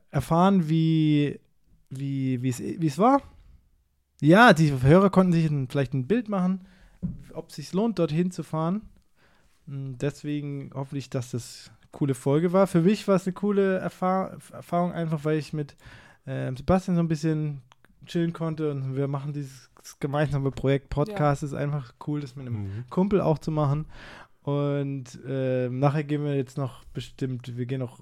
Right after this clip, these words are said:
Speaker 1: weg, oder? Gehen wir noch
Speaker 3: Ja,
Speaker 1: raus?
Speaker 3: schön ein Bierchen,
Speaker 2: Mhm.
Speaker 3: ja.
Speaker 1: Ja, cool.
Speaker 2: Wer bezahlt
Speaker 1: Also,
Speaker 2: das denn alles, hm?
Speaker 1: wenn ihr
Speaker 2: Frag ich
Speaker 1: wollt,
Speaker 2: mal.
Speaker 1: dann könnt ihr
Speaker 2: Sebastian,
Speaker 1: uns
Speaker 2: bist du die
Speaker 1: draußen
Speaker 2: ganze Zeit am
Speaker 1: unterwegs
Speaker 2: Einladen?
Speaker 1: treffen. <laughs> Wenn ihr zwei coole Typen treffen wollt, wir sind draußen, wir sind unterwegs. Ähm,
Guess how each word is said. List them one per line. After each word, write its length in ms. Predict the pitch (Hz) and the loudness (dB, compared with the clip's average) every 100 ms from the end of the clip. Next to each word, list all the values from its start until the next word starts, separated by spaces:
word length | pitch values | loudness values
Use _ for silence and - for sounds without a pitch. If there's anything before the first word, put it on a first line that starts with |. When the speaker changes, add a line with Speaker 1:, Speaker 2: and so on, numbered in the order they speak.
| - | -6
Speaker 1:
weg, 260 | 139 160 | -6 -2
oder? 260 | 127 139 180 | -2 0 0
Gehen 100 | 151 | -2
wir 60 | 156 | -6
noch 140 | 143 | -4
Speaker 3:
Ja, 60 | 139 | 0
Speaker 1:
raus? 260 | 160 214 | 2 0
Speaker 3:
schön 80 | 101 | -2
ein 40 | |
Bierchen, 400 | 101 107 117 131 277 | -4 -4 -6 -6 -4
Speaker 2:
Mhm. 40 | |
Speaker 3:
ja. 120 | 110 | 0
Speaker 1:
Ja, 180 | 120 117 - - | 0 -2 -6 -8
cool. 200 | 143 120 | -8 -6
Speaker 2:
Wer 80 | 233 | -6
bezahlt 260 | 220 - 240 | -4 2 6
Speaker 1:
Also, 100 | 175 | 6
Speaker 2:
das 80 | 165 | 6
denn 80 | 254 | 4
alles, 380 | 160 185 180 - | 0 -2 -6 -10
hm? 120 | 294 466 | -12 -10
Speaker 1:
wenn 260 | 143 160 170 | 0 2 2
ihr 80 | 143 | 2
Speaker 2:
Frag 120 | 147 | 2
ich 60 | |
Speaker 1:
wollt, 200 | 160 196 | 4 4
Speaker 2:
mal. 60 | 190 | 4
Speaker 1:
dann 180 | 165 156 | 2 8
könnt 220 | 165 165 | 8 8
ihr 60 | 160 | 6
Speaker 2:
Sebastian, 220 | 147 156 | 6 4
Speaker 1:
uns 120 | 156 | 2
Speaker 2:
bist 120 | 233 139 | 2 4
du 40 | |
die 60 | 156 | 6
Speaker 1:
draußen 200 | 175 269 | 6 4
Speaker 2:
ganze 140 | 160 | 4
Zeit 80 | 143 | 4
am 100 | 135 | 6
Speaker 1:
unterwegs 300 | 175 269 302 | 6 4 6
Speaker 2:
Einladen? 500 | 339 185 175 190 - | 6 6 4 0 2
Speaker 1:
treffen. 0 | |
<laughs> 720 | - - - - 214 202 - | 2 0 -2 -8 -8 -8 -2
Wenn 120 | 160 | 2
ihr 100 | 156 | 2
zwei 180 | - 156 | 2 0
coole 380 | - 165 156 151 | 0 0 0 0
Typen 500 | 180 170 170 160 147 | 0 0 -2 -2 -4
treffen 340 | - 151 151 | -4 -2 -2
wollt, 280 | 139 143 139 | 2 0 0
wir 60 | 131 | -8
sind 100 | 135 | -6
draußen, 500 | 127 135 139 143 139 143 _ - - _ - | -2 -2 -2 -6 -10 -12 _ -20 -20 _ -6
wir 80 | 151 | -6
sind 100 | 147 | -4
unterwegs. 800 | 147 127 117 123 127 - - - | -4 -2 0 0 -2 -8 -18 -8
Ähm, 680 | 127 123 123 120 123 123 | -4 -2 -2 -4 -4 -6